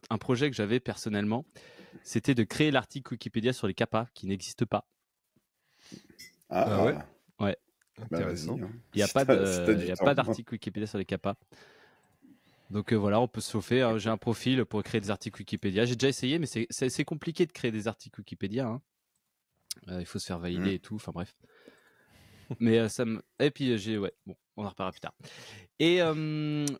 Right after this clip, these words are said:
Speaker 1: donc voilà, euh, ça, ça pourrait être un projet intéressant, mais c'est vrai que quand on, spontanément, euh, sur Internet, il n'y a pas tant d'informations que ça. Par contre, bon, dans les B P F, on en parle en long et en large, hein.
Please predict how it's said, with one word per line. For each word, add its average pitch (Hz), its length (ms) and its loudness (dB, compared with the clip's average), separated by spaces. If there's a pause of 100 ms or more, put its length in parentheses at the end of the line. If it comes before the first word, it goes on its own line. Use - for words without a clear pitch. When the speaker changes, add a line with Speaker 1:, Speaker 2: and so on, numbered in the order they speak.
(140)
Speaker 1:
donc 147 120 0
voilà, 135 260 4
euh, 117 220 2
ça, 151 140 -2
ça 127 120 -2
pourrait 123 160 0
être - 120 -2
un 123 40 4
projet 123 220 0
intéressant, 123 380 2
mais 185 80 2
c'est - 120 -2
vrai 147 140 0
que 135 100 -2
quand 156 240 -2
on, 151 80 2
spontanément, 156 840 0
euh, 180 80 0
sur 123 240 0
Internet, 113 460 0
il 117 80 2
n'y 101 60 2
a 92 60 0
pas 147 160 2
tant 143 180 -4
d'informations 110 540 0
que 92 60 -10
ça. 147 160 2
Par - 160 -4
contre, 147 160 -2
bon, 98 80 -4
dans 92 100 -4
les 92 100 -2
B 90 140 -2
P 113 160 4
F, - 140 -10
on 85 100 -12
en 85 80 -8
parle 92 240 0
en 80 120 -6
long 95 180 -4
et 90 60 -4
en 87 120 -4
large, 139 280 0
hein. 147 100 -4